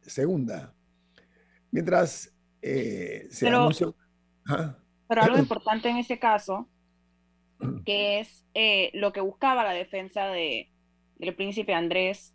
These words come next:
Speaker 2: con, con forzar que se hiciera público el acuerdo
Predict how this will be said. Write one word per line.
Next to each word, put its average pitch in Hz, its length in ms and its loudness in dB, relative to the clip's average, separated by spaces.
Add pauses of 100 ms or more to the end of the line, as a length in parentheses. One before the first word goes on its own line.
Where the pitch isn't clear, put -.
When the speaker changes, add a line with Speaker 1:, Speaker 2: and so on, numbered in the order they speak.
Speaker 2:
con, 180 460 -2
con 175 220 -2
forzar 196 680 0 (400)
que 190 140 -2
se 165 580 0 (100)
hiciera 202 320 -2
público 220 500 -2
el 165 140 0
acuerdo 175 600 -2